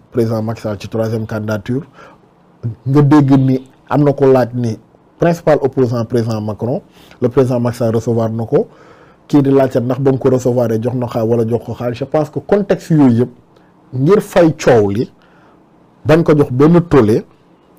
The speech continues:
moo tax ñu réagir nii. Maanaam lii réaction la, nga gis ni réaction très musclée la ngir fay coow li.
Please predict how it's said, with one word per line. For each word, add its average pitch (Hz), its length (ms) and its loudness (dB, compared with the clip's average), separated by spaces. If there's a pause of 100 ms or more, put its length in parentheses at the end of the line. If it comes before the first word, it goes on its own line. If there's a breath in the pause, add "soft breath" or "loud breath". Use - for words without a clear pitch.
(120)
moo 113 180 -6
tax 117 240 -8
ñu 117 180 -6 (720)
réagir 110 540 -4
nii. 92 440 -10
Maanaam 110 360 -8
lii 117 160 -4
réaction 120 420 -6
la, 110 80 -6
nga 113 180 -6
gis 117 200 -4
ni 117 160 -10 (260 loud breath)
réaction 123 320 -2
très 160 240 2
musclée 147 480 0
la 113 120 -4 (260 soft breath)
ngir 123 140 0
fay 117 260 -4
coow 107 260 -2
li. 90 160 -14